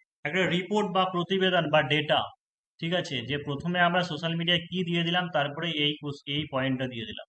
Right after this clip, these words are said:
তাহলে বলো যে কেউ একজন শুধু এরকম টপিক লিখেছে যে সোশ্যাল মিডিয়ার সাহায্যে মানুষ একে অপরের সঙ্গে বন্ধু তৈরি করতে পারে, বিভিন্ন জনে এই করতে পারে, এরকম ভাবে লিখেছে, আর কেউ একজন এরকম ডেটা দিয়ে লিখেছে, তো কে নাম্বার বেশি পাবে?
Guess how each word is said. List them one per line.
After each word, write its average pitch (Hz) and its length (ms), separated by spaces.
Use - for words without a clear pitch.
তাহলে 147 200
বলো 139 340
যে 143 180
কেউ 170 220
একজন 185 420
শুধু 196 520
এরকম 180 420
টপিক 180 340
লিখেছে 180 560
যে 170 280
সোশ্যাল 170 340
মিডিয়ার 165 460
সাহায্যে 151 480
মানুষ 147 320
একে 147 180
অপরের 147 260
সঙ্গে 147 140
বন্ধু 139 360
তৈরি 147 220
করতে 139 240
পারে, 135 280
বিভিন্ন 139 300
জনে 139 160
এই 139 200
করতে 135 240
পারে, 135 160
এরকম 147 220
ভাবে 160 200
লিখেছে, 170 360
আর 160 160
কেউ 156 160
একজন 151 300
এরকম 139 420
ডেটা 131 240
দিয়ে 131 160
লিখেছে, - 360
তো 139 60
কে 151 120
নাম্বার 143 340
বেশি 131 240
পাবে? 110 220